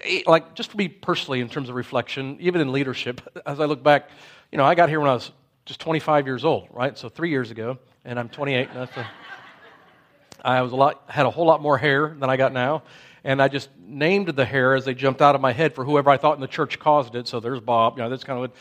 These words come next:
and so, and so you kinda take, took ten years to just kinda even establish leadership, to kinda figure out where you're at as a leader. And now that,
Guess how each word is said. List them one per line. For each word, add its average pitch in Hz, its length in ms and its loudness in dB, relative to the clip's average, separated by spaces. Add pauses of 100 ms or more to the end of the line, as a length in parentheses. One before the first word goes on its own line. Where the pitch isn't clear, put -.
(280)
and 139 80 -14
so, 131 300 -2 (1400)
and 202 80 -8
so 254 80 -6
you 226 60 -6
kinda 247 140 6
take, 247 220 4 (280)
took - 220 -4
ten 226 240 4
years 214 340 6
to 180 60 -4
just 175 120 -4
kinda 196 120 6
even 160 120 4
establish 165 640 4
leadership, 151 440 -2
to - 40 -20
kinda 151 160 -2
figure 147 320 -4
out 147 160 4
where 147 140 0
you're 131 180 2
at 143 320 4
as 123 180 -4
a 123 40 -8
leader. 113 380 -6
And 117 80 -6
now 143 180 6
that, 139 220 2